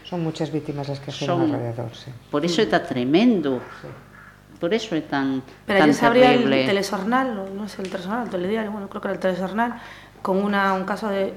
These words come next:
Speaker 3: no sé si lo visteis, de una chica de diecisiete años que su pareja de veintisiete, pues,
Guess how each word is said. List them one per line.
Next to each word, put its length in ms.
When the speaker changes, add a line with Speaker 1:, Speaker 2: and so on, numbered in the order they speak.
Speaker 3:
no 320
sé 80
si 100
lo 140
visteis, 480
de 20
una 140
chica 240
de 160
diecisiete 400
años 400
que 240
su 80
pareja 320
de 80
veintisiete, 480
pues, 240